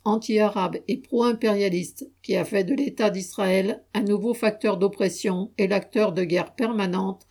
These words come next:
dont souffre sa propre population. Pour la population arabe de Gaza, de Cisjordanie, de Jérusalem-Est, mais également pour la population arabe et juive d'Israël même,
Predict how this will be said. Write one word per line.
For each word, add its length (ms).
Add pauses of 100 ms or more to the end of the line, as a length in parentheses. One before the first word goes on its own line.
dont 200
souffre 480
sa 200
propre 460
population. 840 (400)
Pour 140
la 100
population 580
arabe 320
de 80
Gaza, 460
de 120
Cisjordanie, 840
de 160
Jérusalem-Est, 1120 (140)
mais 160
également 440
pour 160
la 120
population 640
arabe 340
et 80
juive 320
d'Israël 540
même, 360